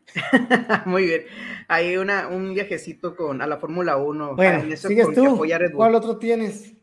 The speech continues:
Speaker 1: Mira, este, este, bueno, los siguientes van más por tradición. ¿Y qué te parece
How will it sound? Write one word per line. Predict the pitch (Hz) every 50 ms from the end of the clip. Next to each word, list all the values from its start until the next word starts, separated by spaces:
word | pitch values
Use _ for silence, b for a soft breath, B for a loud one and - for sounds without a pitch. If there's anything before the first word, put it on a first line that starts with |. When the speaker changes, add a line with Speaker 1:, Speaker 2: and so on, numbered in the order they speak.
| _ _
Speaker 1:
Mira, | - 247 262 240 208 - -
este, | 220 226 226 220 220 - _ - 208 196 180 165 143 - 240
este, | 277 269 - - 330
bueno, | 294 262 254 254
los | 247 247 240 233 233
siguientes | 240 226 220 254 277 285 285 285 302 285 269
van | 269 269 262 254
más | 262 254 233
por | - 262 247 -
tradición. | - 214 190 170 170 - 247 269 294 302 285
¿Y | - 247 240 233 233 220 233
qué | 254
te | 240 247 - -
parece | - 240 233 247